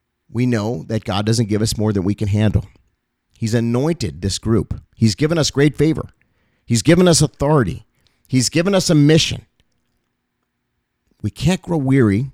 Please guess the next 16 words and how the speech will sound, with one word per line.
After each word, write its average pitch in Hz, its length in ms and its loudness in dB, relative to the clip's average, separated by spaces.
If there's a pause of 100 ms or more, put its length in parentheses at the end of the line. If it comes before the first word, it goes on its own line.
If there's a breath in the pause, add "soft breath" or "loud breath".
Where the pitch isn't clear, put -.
(500)
We 131 100 -8
can't 180 440 -2 (140)
have 117 320 -8
doubt. 117 340 -2
I 117 60 -6
will 120 120 -2
tell 175 200 -4
you, 117 320 -2
I 113 60 -6
was 123 160 -2
preaching 165 300 -2
somewhere 120 260 -6
recently, 101 500 -4 (720)
and 113 100 -8
I 117 60 -4
was 113 220 -8